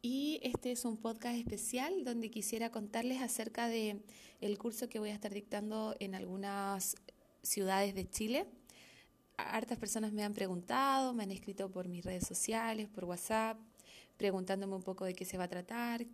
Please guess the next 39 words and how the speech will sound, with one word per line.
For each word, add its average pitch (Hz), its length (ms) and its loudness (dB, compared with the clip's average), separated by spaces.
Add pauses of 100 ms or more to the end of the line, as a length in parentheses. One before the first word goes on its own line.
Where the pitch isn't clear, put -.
cómo 202 220 -2
se 190 100 -4
va 190 80 0
a 185 40 4
abordar. 190 420 0 (560)
Así 202 220 0
es 214 100 -2
que 220 120 -6
quise 214 260 -2
hacer 214 180 2
este 214 240 0
podcast 247 580 0
para 202 240 -4
todos 220 220 -2
aquellos 233 260 -2
que 226 80 -6
están 226 160 -4
interesados 220 560 -2
en 220 140 -2
asistir. - 440 -6 (580)
Recordarles 233 580 0
que, 262 340 4
mm, 240 220 -2 (840)
hay 220 520 2
hartos 269 320 -2
cursos 277 600 0
hoy 247 200 0
en 233 120 0
día 233 300 0
que, 214 380 -2
que 208 100 -8
se 202 100 -4
están, 208 480 -4 (520)
em, 180 680 -2
generando 202 720 -2
sobre 208 480 -2
aspectos 196 420 -4
de 214 80 0
alimentación. 190 760 -2